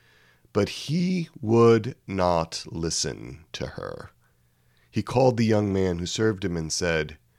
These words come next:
"Put this woman out of my presence and bolt the door after her." Now, she was wearing a long robe with sleeves, for thus were the virgin daughters of the king clad of old.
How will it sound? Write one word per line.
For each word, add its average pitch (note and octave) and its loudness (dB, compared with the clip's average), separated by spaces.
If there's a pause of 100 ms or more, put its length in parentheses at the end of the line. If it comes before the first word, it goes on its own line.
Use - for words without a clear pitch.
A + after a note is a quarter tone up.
(960)
"Put - -2
this D3 4
woman D3 8
out C#3+ 12
of C3 4
my C3 8
presence A2+ 4
and G#2+ 0
bolt B2+ 4
the C3 2
door A2 6
after G2 -4
her." D2 -8 (1600)
Now, F2 -2 (720)
she - -2
was C3+ 2
wearing A#2 2
a F#2+ 2
long F2+ 2
robe F2 2
with D2 -6
sleeves, - -6 (360)
for G2 -2
thus G#2 2
were G#2+ 0
the F2+ 0
virgin F#2 -2
daughters F2 0
of D#2+ -8
the D#2+ -8
king E2+ -4
clad F2 0
of C#2+ -6
old. E2+ -4